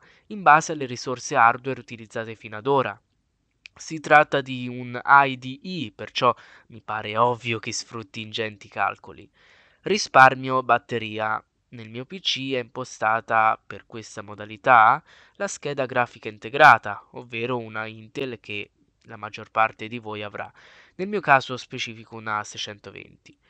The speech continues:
Di norma questa modalità del risparmio batteria viene affidata alla G P U integrata,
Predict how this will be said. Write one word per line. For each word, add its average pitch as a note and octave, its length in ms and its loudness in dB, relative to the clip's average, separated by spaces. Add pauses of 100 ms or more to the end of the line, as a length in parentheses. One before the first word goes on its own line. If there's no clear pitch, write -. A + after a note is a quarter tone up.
(380)
Di G#3+ 140 -8
norma F3 500 6
questa C3 640 0
modalità A#2+ 640 -2
del A2+ 120 -12
risparmio A2+ 520 -14
batteria B2 600 -6
viene A2+ 260 -10
affidata A2 540 -6
alla A2 160 -12
G A2 200 -18
P - 100 -20
U G#2+ 100 -16
integrata, G#2+ 800 2